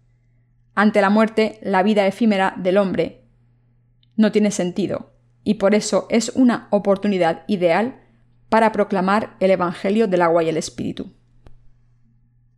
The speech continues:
Hay un pozo de agua viva dentro de los que creemos en el evangelio del agua y el espíritu.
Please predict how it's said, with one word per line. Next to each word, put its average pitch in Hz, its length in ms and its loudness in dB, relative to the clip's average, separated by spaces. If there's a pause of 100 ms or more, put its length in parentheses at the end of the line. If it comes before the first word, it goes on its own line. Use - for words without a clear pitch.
(600)
Hay 214 200 4
un 262 120 6
pozo 269 320 0
de 208 80 2
agua 202 180 4
viva 226 380 0
dentro 233 440 2
de 240 80 0
los - 200 0
que 180 160 -6
creemos 202 560 0
en 196 80 -4
el 190 80 -2
evangelio 190 520 -2
del 180 120 2
agua 165 220 4
y 156 40 -2
el 156 80 -2
espíritu. - 480 -8